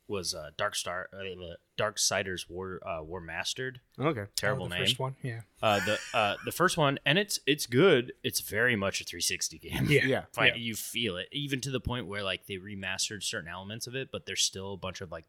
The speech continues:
Speaker 1: pixelated renders that look really bad
Speaker 2: Mm.
Speaker 1: compared to everything else around it. But the combat is fun. Uh, I liked some of the puzzles, but it was broken at a lot of points. And, like, I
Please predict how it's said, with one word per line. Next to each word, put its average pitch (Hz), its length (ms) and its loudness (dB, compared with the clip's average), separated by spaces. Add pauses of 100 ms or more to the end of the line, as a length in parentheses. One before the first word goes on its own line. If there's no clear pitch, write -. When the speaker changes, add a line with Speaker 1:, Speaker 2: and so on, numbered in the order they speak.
Speaker 1:
pixelated 90 760 -8 (400)
renders 101 480 -2
that 82 160 -8
look 90 260 -16 (100)
really 87 460 -6
bad 90 360 -2
Speaker 2:
Mm. 110 60 -4
Speaker 1:
compared 92 380 -4
to 80 60 -6
everything 87 400 -10
else 98 240 -8
around 82 320 -8
it. 135 160 -6 (340)
But - 100 -8
the 98 60 -6
combat 131 340 -2
is - 120 -2
fun. 107 540 -6 (300)
Uh, 87 220 -4
I 87 40 -8
liked 90 220 -6
some 120 160 -2
of 113 60 -12
the 107 80 -10
puzzles, 92 500 -6
but 92 180 -8
it 78 60 -12
was 85 140 -12
broken 87 500 -10
at 127 100 -10
a 120 40 -12
lot 123 180 -4
of 143 120 -6
points. 151 480 -6 (420)
And, 90 360 -4
like, 87 260 -8
I 85 80 -6